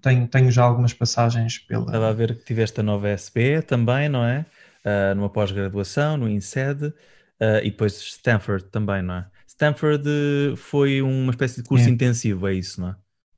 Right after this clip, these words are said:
Speaker 1: Tive ali, tive praticamente um mês nos Estados Unidos.
Speaker 2: Uhum.
Speaker 1: E,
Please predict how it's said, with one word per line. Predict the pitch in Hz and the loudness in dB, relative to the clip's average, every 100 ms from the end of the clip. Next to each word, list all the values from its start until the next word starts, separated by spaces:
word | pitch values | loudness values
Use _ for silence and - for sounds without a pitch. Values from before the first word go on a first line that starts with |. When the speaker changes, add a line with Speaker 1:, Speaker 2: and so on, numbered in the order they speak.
| _ | _
Speaker 1:
Tive | - 123 | 2 4
ali, | 131 131 131 127 123 120 | 6 6 6 6 2 0
tive | 135 - | -2 -2
praticamente | - 147 143 135 131 123 120 - | 4 4 6 6 8 6 4 4
um | 135 | 8
mês | 131 127 123 113 | 10 10 8 6
nos | 120 | 4
Estados | - 120 113 117 | 6 4 6 6
Unidos. | 120 127 135 180 - - _ _ - | 6 6 4 -2 -4 -14 _ _ -2
Speaker 2:
Uhum. | 113 170 - _ _ _ _ _ _ | -2 -2 -8 _ _ _ _ _ _
Speaker 1:
E, | - 143 143 143 | 4 8 10 10